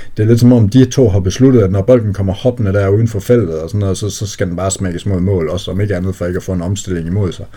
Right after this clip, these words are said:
Og, men det sjove, det var, at, at efter den der, der var sådan lidt, øh, Pepe og, øh,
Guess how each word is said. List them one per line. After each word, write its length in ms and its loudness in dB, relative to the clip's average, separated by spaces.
Og, 280 -2
men 180 2
det 100 0
sjove, 320 2
det 120 0
var, 160 0
at, 220 -6
at 180 0
efter 280 2
den 180 6
der, 120 4
der 60 0
var 100 4
sådan 200 2
lidt, 140 0
øh, 320 0
Pepe 680 0
og, 400 -2
øh, 140 -4